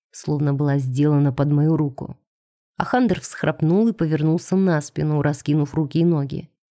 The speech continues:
Несколько мгаров я с отвращением разглядывала его. Рыхлое розоватое тело, пухлое, как у женщины. Редкие волосы, стянутые на макушке в тонкий хвостик. А потом ударила, вложив в этот удар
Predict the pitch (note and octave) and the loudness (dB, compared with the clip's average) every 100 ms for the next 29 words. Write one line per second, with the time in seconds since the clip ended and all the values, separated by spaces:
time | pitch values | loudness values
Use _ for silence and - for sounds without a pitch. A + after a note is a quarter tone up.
0 | _ G#3+ F#3+ - F3 D#3+ E3 E3+ F#3+ D#3+ | _ 0 0 0 0 2 4 4 2 0
1 | - D3+ D#3 A2+ - - C3 - G3 E3+ | -2 -6 -4 -8 -4 -2 -2 0 0 2
2 | D#3 D#3 D#3 D#3 D#3 D3+ C#3+ C#3+ C#3+ D3+ | 2 2 0 0 0 2 0 0 -2 -2
3 | A2+ - _ _ _ _ _ - - G3+ | -6 -8 _ _ _ _ _ -8 -2 0
4 | G3 - D#3+ D#3+ D3+ E3 E3+ E3 D#3+ C#3 | 0 0 2 2 2 2 2 0 -4 -2
5 | - F#3 D3+ D3 - - E3 - C#3+ C3+ | -2 -2 -2 -6 -12 -2 -2 -2 -6 -6
6 | - C3+ - D#3+ D#3+ D#3 - G2 A2 - | -8 -10 -4 -2 0 -2 -4 -6 -6 -8
7 | _ _ - - F3+ - E3 C#3+ F#3 F3 | _ _ -8 -2 -2 0 -2 2 0 0
8 | - C#3+ - D#3+ D#3+ C#3+ D3+ D#3 D3 D3 | -2 -4 0 2 2 0 0 2 2 0
9 | C3 - - - E3 D#3 D3 B2+ E3+ D#3 | -4 -6 -12 -2 0 0 -4 -4 -2 -2
10 | C#3+ - - _ _ _ _ _ _ _ | -4 -12 -18 _ _ _ _ _ _ _
11 | - E3 D#3+ - F#3+ F#3+ - _ - F#3 | -4 0 -2 0 0 0 -4 _ -4 0
12 | F#3 E3 F3 C#3+ C#3+ C3 D3+ _ _ - | 2 4 4 4 0 -2 -6 _ _ -4
13 | E3+ F3+ G3 F3 E3 C3 C#3 D3+ D#3 E3 | 2 4 4 2 0 0 -2 0 0 0
14 | G3 - | 0 -4